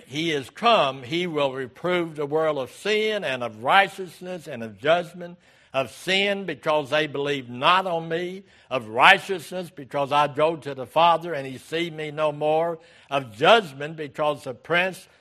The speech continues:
of this world is judged." See,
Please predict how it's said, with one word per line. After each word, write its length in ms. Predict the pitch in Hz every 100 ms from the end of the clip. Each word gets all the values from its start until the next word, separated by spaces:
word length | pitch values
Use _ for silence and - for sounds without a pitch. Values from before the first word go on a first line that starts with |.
| _ -
of 220 | 156 139
this 280 | 180 180 -
world 640 | 160 214 156 131 147 147 _ _ _ -
is 380 | 147 139 - _ _ _ _ _ 123
judged." 460 | 123 160 127 98 92 _ _ _ _ _ _ _ _ _ _ _ _ _ _ _ _ _ _ _ _ _ _ _ - _ _ _ _ _ _ _ _ _ _ _ _ _
See, 280 | 160 156 135